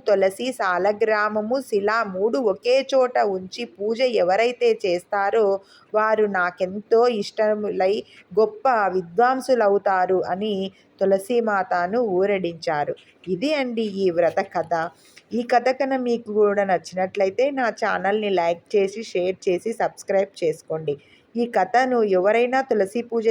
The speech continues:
చేసుకునే వాళ్ళు ప్రతి ఒక్కరూ చదివి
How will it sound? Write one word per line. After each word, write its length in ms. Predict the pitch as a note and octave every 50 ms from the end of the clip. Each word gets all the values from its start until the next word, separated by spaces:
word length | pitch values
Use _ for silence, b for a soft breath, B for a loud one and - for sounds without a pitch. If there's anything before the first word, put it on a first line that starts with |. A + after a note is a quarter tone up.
| G#3+ - G3+
చేసుకునే 540 | F3+ F3+ F3 - - G3 F#3+ F#3+ F#3+ F#3
వాళ్ళు 500 | F3+ F3+ F3 E3+ F3 G3 G3+ G3 F3 F3+ b b b b _ -
ప్రతి 240 | G#3 G#3 G#3 G#3+ G#3
ఒక్కరూ 340 | G3 F3+ - G#3 G#3 A3+ B3+
చదివి 600 | - - A3+ F#3 F3+ F3+ F#3 F#3 A#3 C#4+ -